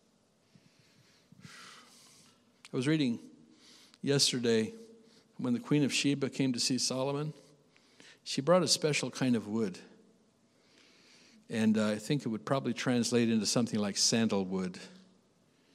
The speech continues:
And Solomon used it for the steps going up to the temple and up to the palace. Sandalwood,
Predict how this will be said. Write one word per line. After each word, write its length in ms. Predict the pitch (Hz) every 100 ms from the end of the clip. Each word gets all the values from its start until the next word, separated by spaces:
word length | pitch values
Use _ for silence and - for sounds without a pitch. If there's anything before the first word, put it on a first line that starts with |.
| _ _ _ -
And 160 | 107
Solomon 460 | - 123 139 127 117
used 500 | 110 117 139 120 -
it 160 | 104 -
for 200 | - 104
the 120 | 98
steps 720 | - - 131 117 - - - - -
going 260 | 110 107
up 280 | 120 127 -
to 160 | - 123
the 100 | 113
temple 540 | - 127 117 110 104 - - - -
and 120 | 104
up 140 | 107 107
to 120 | -
the 80 | 90
palace. 680 | - 98 95 - - - - _ _ _ _ _ _ _ _ _ _ _ _ _ _ _ _ _ _
Sandalwood, 960 | - - 151 170 156 127 107 101 107 107